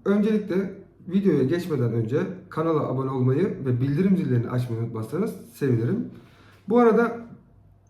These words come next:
izleyenlerden, videoyu izleyecek olanlardan, kanalımıza abone olanlardan birçoğu beni tanıyor olabilir. Tanımayanlar için öncelikle kendimi tanıtayım.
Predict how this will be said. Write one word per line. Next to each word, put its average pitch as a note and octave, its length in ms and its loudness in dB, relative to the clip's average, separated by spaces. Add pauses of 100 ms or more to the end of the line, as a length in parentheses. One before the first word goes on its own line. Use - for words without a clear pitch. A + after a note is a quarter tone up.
(340)
izleyenlerden, G3 800 2
videoyu F#3+ 260 4
izleyecek F#3+ 400 2
olanlardan, C#3+ 540 0
kanalımıza D3+ 480 -2
abone D3+ 200 0
olanlardan A#2 540 -2 (920)
birçoğu G#3+ 640 2 (440)
beni E3 240 0
tanıyor E3+ 380 0
olabilir. D3 480 0 (200)
Tanımayanlar F3 720 2
için D#3 360 -4
öncelikle D3+ 420 0
kendimi B2+ 360 2
tanıtayım. F#3+ 500 0